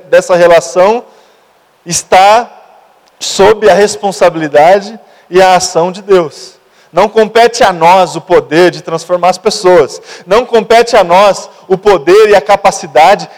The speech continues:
de converter as pessoas. O que compete a nós é a gente se relacionar com as pessoas.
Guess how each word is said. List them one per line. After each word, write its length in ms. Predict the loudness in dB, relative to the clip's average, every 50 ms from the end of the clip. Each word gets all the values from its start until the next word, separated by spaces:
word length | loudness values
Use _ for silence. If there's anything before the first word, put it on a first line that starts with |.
| -20 -16
de 140 | -14 -8
converter 500 | -4 -2 0 2 2 2 0 0 0 0
as 140 | 0 0 0
pessoas. 640 | -2 -4 -4 -2 -2 0 0 0 -2 -4 -8 -20 -20 _ -20 -8 _
O 80 | -4 -4
que 140 | -4 -4
compete 580 | -4 0 0 0 0 0 0 2 2 0 0 0
a 80 | -2 0
nós 460 | 2 2 2 2 2 2 0 -4 -12 -18 -20 -20 _ -2
é 360 | 2 2 4 4 4 2 0 -2 -6 -4 -2
a 80 | -2
gente 260 | 0 0 -2 -4 -4 -4
se 120 | -2 0
relacionar 600 | 2 4 4 4 2 2 0 0 2 2 2 2
com 80 | 0 -4
as 120 | -6 -6
pessoas. 600 | -6 -6 -4 0 0 0 0 0 -4 -8 -18 -20